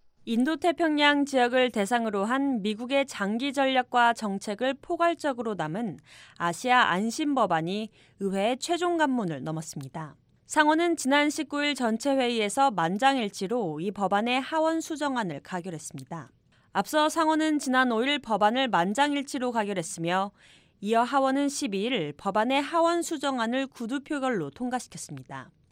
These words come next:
상원의 이번 절차는 상하원 조율을 거치는 의회 마지막 단계입니다. 대통령에게 넘겨진 법안은 도널드 트럼프 대통령의 서명만 거치면 공식 발효됩니다. 아리아 법안으로도 불리는 이 법안은 상원 외교위원회 동아태 소위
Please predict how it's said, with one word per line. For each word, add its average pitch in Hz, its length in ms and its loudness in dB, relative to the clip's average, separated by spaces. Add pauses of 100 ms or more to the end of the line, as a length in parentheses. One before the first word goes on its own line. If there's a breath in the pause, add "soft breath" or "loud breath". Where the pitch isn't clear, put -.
(160)
상원의 320 480 2
이번 262 240 2
절차는 233 600 0
상하원 285 640 0
조율을 285 440 -2
거치는 240 600 -2 (300 soft breath)
의회 226 280 0
마지막 202 520 0
단계입니다. 139 760 -10 (420)
대통령에게 302 680 2
넘겨진 247 460 2
법안은 185 600 2
도널드 262 420 0
트럼프 285 320 -2
대통령의 247 640 0
서명만 311 560 0
거치면 190 600 -4 (260 soft breath)
공식 233 420 -2
발효됩니다. 143 760 -8 (340)
아리아 294 360 6
법안으로도 269 580 6
불리는 226 440 0
이 214 40 2
법안은 185 680 2
상원 294 380 2
외교위원회 247 840 0
동아태 285 560 0
소위 226 480 -2